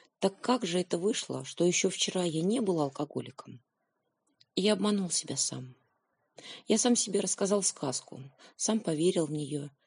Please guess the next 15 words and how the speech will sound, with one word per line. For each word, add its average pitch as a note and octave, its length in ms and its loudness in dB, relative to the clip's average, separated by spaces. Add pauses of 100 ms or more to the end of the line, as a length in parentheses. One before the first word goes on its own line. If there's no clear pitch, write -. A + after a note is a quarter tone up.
(140)
и E3+ 60 -2
стал G#3 280 0
вести F#3 300 -2
себя C#3+ 260 0
соответственно. C3 840 -6 (760)
Таким A3 280 2
образом, F#3 420 2
я E3 120 -2
создал G3 400 -2
себе F3 260 0
кучу - 340 -4
проблем. B2 540 -10 (720)
Как - 220 -6
пишет F#3+ 300 -2
Билл, C#3 340 -4